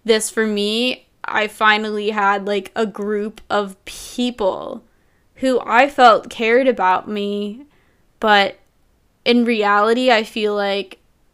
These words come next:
well, part of me feels like it was the facade, but I can't say that for sure. I don't know if that, if that's a hundred percent true. And so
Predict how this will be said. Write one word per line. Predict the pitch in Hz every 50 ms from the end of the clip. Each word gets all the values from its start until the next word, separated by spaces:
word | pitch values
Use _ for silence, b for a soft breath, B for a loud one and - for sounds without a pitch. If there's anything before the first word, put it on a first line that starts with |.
| _ _
well, | - 226 214
part | - - - 262 254 277 277
of | 302 302 -
me | 277 254 247
feels | - 233 220 214 214 208
like | 214 208 202
it | - - -
was | - 202 202
the | - 208
facade, | - - 208 - - 196 180 170 170 - - - 226 b b b b b b b b
but | - 240 240
I | - 226 247
can't | 240 240 - 320 302 294 277 247
say | - - 262 240 247
that | 240 226 - -
for | - 208 208
sure. | 202 - - 220 208 202 196 196 196 214 226 214 - _ _ _ _
I | -
don't | 233 240 226 226
know | 240 240 233 233 226
if | 220
that, | 226 226 220 220 _
if | - 220 233 233
that's | 233 226 226 226 -
a | 226 220
hundred | 220 220 214 226 208 233 220 226
percent | - 220 202 - 208 196 190 -
true. | - - - 196 196 190 190 202 214 226 233 b b b b b b _ _ _ _ _ _ _ _ - _ _ _
And | - 220 220 226
so | - - 233 214 214 214 214 208 208 208 208 202